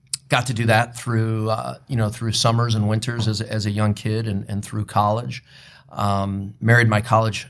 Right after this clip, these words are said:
sweetheart, uh, after doing some graduate school, uh, in, uh, have an M B A and a law degree, and was planning on going into that business with my family.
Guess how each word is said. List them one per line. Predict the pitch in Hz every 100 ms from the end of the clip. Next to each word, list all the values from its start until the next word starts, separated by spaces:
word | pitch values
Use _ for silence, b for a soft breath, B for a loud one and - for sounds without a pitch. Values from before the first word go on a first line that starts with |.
| -
sweetheart, | - 123 117 131 123 - _ b b b -
uh, | 120 101 101 -
after | 110 - 107
doing | 101 107 104
some | -
graduate | 104 107 104 110 110
school, | - 110 110 110 117 117 -
uh, | 110 104 107 - - - -
in, | 107 104 98
uh, | 104 107 - 120
have | 110 107
an | 104
M | 107
B | 104
A | 104
and | 107 107
a |
law | 98 104
degree, | 107 104 110
and | 120 113 101 B B B B
was | 113
planning | 123 127 120
on | 113
going | 113 117
into | 123 135
that | 104 113
business | 104 95 113 - -
with | - 110
my | 110 104
family. | - 117 123 107 104 107